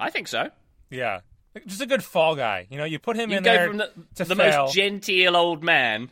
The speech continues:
Speaker 1: in, in, in the locker room to someone who will literally kick your face off if you go goal down at halftime.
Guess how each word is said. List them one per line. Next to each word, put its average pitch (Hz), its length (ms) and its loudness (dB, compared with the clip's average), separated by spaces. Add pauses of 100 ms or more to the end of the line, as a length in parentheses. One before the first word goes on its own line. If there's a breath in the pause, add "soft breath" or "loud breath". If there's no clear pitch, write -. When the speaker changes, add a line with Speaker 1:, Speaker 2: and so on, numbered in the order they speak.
Speaker 1:
in, 123 320 -8
in, 127 100 -8
in 123 220 -10
the 123 80 -8
locker 120 280 -6
room 117 260 -6
to 131 180 -6
someone 135 340 -2
who 135 140 -8
will 135 160 -4
literally 120 580 -4
kick 117 300 -8
your 113 100 -6
face 117 320 -4
off 92 240 -14 (100)
if 104 180 -14
you 107 120 -6
go 104 200 -4
goal 101 180 -8
down 98 260 -6
at 92 80 -12
halftime. 90 400 -14